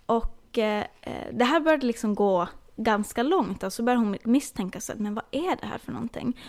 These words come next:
Och så hade den här mannen dragit iväg på jobb. Han arbetade för någon av de här,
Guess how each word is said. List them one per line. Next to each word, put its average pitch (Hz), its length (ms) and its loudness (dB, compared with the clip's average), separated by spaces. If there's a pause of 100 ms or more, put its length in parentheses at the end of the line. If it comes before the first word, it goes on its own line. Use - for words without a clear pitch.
Och - 200 -6
så 392 160 6
hade 339 140 4
den 254 100 6
här 214 80 2
mannen 196 300 0
dragit 180 200 -2
iväg - 320 -6
på 214 120 -4
jobb. 269 340 2
Han 226 200 0
arbetade 196 480 -4
för - 100 -12
någon 175 320 -6 (160)
av 185 140 -2
de 196 120 -4
här, 208 260 -2